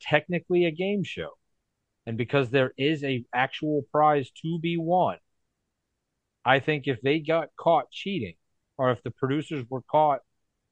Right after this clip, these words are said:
rigging it, they could go to real jail and serve lots of, you know, millions of dollars worth of fines. So I, I mean, I just, yeah, I, I'm pretty sure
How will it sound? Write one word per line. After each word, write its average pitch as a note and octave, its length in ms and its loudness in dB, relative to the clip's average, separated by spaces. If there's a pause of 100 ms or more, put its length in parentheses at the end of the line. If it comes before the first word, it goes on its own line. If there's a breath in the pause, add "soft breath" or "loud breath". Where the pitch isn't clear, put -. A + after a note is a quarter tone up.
(200)
rigging C3 420 2
it, F2+ 180 -12 (600)
they C#3+ 220 2
could F3+ 260 0
go E3 200 2
to E3 280 -4
real E3 260 0
jail B2 540 0
and A#2 200 -8
serve C3 340 -2 (180)
lots C3+ 340 0
of, C3 100 -6 (320)
you A#2 80 -10
know, A2 60 -8
millions C3+ 400 -4
of B2 80 -8
dollars A#2+ 440 -2 (300)
worth A2 220 -2
of - 140 -20
fines. - 680 -6 (1400)
So G#2 640 -2
I, A2+ 260 -6 (100)
I A#2 40 -6
mean, A#2 180 -4
I A#2+ 120 0
just, A#2 280 -6 (1160)
yeah, G#2 120 -6
I, A#2+ 200 2
I'm A#2+ 200 -6
pretty E3+ 200 0
sure B2+ 560 2